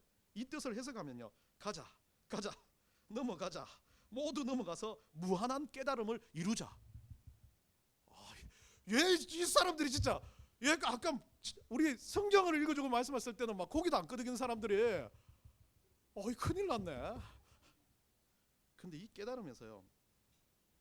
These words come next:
참 인간적인 깨달음으로서 그 길을 넘어가는데 어딘 줄 알겠습니까? 이들이 넘어가는 그곳은 죽음입니다. 그런데 이 사람들은 그 죽음을 뭐로 봅니까? 열반의 경지라고 봅니다.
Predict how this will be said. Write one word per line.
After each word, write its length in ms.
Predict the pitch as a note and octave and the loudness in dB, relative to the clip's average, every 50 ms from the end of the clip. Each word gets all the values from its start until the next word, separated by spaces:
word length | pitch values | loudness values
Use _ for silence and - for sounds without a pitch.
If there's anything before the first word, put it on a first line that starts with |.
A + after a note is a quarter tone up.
| _ _ _ _ _ _ _ _ _ _ _ _ _ _ _ _ _ _ _ _ _ _ _ - | _ _ _ _ _ _ _ _ _ _ _ _ _ _ _ _ _ _ _ _ _ _ _ -16
참 260 | - - - F4 D4+ _ _ _ _ _ _ _ _ - | -14 -14 -12 -12 -14 _ _ _ _ _ _ _ _ -14
인간적인 580 | D#3+ D3+ F#3 G#3 A3+ C4+ C#4 C4+ D#4 C4+ C#4 A3+ | -10 -8 -6 -4 -4 -4 -4 -4 -4 -4 -6 -4
깨달음으로서 560 | - B3+ C4 B3+ B3 A3+ A3 G3 - F#3 D#3 - _ _ _ _ _ - | -2 -2 0 0 0 0 -2 -4 -4 -6 -10 -10 _ _ _ _ _ -10
그 140 | - G#3 A#3+ | -8 -6 -4
길을 220 | B3+ G#3+ G#3+ F3+ | -2 -2 -2 0
넘어가는데 520 | A3+ C4+ C4+ E3 - D#3+ E3 F#3+ F3 D#3 | -2 -2 -4 -4 -6 -6 -8 -8 -8 -6
어딘 300 | A2+ G#2 G#2+ A#2+ E3+ G#3+ | -6 -6 -6 -8 -8 -8
줄 100 | A3+ B3 A#3 | -8 -10 -10
알겠습니까? 580 | G#3 F#3 E3+ - - - G2 - _ _ - _ _ _ _ _ _ _ _ _ _ _ _ _ _ - | -10 -12 -14 -16 -18 -18 -20 -20 _ _ -20 _ _ _ _ _ _ _ _ _ _ _ _ _ _ -16
이들이 200 | G#3+ G3 G#3+ F#3+ | -14 -12 -10 -8
넘어가는 360 | F#3+ A#3 B3+ A3 F#3 F3+ F3+ | -8 -8 -6 -6 -8 -8 -10
그곳은 320 | D3+ - C#3+ F3 E3 E3+ C#3+ | -8 -10 -12 -12 -12 -12 -12
죽음입니다. 640 | - - B3+ A3 A3 F#3 C3+ A2 G2+ G2 F#2 _ _ _ _ _ _ _ _ _ _ _ _ _ _ _ _ _ _ _ _ _ - | -12 -12 -12 -12 -12 -12 -12 -12 -14 -18 -20 _ _ _ _ _ _ _ _ _ _ _ _ _ _ _ _ _ _ _ _ _ -20
그런데 220 | E3 - A#3 B3 A#3 | -14 -12 -10 -8 -8
이 80 | G#3 | -8
사람들은 340 | A#3 C#4 C4 A#3+ G#3+ F#3 E3 | -6 -6 -8 -8 -8 -10 -14
그 120 | - F#3+ G3+ | -12 -12 -12
죽음을 320 | - D#3 A3+ A#3+ G#3 D#3 | -12 -10 -10 -8 -8 -8
뭐로 260 | B2+ A#2+ A#2+ C#3+ G#3 | -8 -8 -10 -10 -10
봅니까? 400 | A3 A#3 A3 G3 - - A3 A#3 - _ _ _ _ _ - | -10 -10 -12 -12 -12 -14 -16 -18 -18 _ _ _ _ _ -10
열반의 360 | C#3 D#3+ A3+ D4 D#4 D4+ C#4 F3 | -8 -6 -6 -6 -8 -8 -8 -8
경지라고 380 | D3+ C3+ B2 A2+ A2 G#2 F#2+ F#2+ | -10 -10 -10 -12 -14 -16 -16 -18
봅니다. 360 | F#2+ F2+ F2+ F2 - - | -20 -20 -20 -20 -20 -20